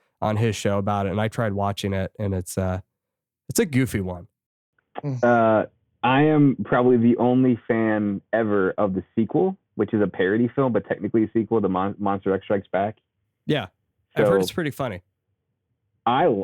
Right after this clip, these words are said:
Speaker 2: I thought it was hilarious, but, like, n-, nobody agrees with me, so, you know.
Speaker 1: Hmm.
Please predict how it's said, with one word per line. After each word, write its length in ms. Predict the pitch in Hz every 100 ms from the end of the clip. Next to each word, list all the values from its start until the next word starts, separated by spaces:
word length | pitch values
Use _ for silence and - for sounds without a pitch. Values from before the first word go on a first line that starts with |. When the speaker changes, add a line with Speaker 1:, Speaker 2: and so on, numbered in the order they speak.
| -
Speaker 2:
I 220 | - 127
thought 140 | 120 90
it 80 |
was 100 | 90
hilarious, 480 | 101 101 110 101 92 -
but, 100 | 101
like, 140 | 98
n-, 160 | 104 110
nobody 380 | 120 143 156 156
agrees 300 | 120 135 180
with 120 | 107
me, 240 | 95 90 90
so, 180 | 104 95
you 160 | 98
know. 240 | 101 90 92 _ _ _ _ _
Speaker 1:
Hmm. 100 | 127